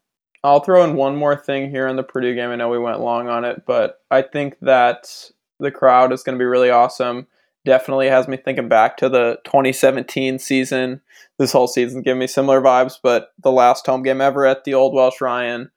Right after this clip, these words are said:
best crowd I ever saw there. Um,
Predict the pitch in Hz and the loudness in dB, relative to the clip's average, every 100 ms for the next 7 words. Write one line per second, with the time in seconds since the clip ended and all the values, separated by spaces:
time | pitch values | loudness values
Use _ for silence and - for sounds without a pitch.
0 | _ _ _ - 127 - 131 117 120 117 | _ _ _ -2 -2 0 2 4 4 2
1 | 120 120 120 113 113 113 120 _ _ _ | 0 0 2 4 2 0 -2 _ _ _
2 | _ - 120 - - | _ -10 -8 -8 -10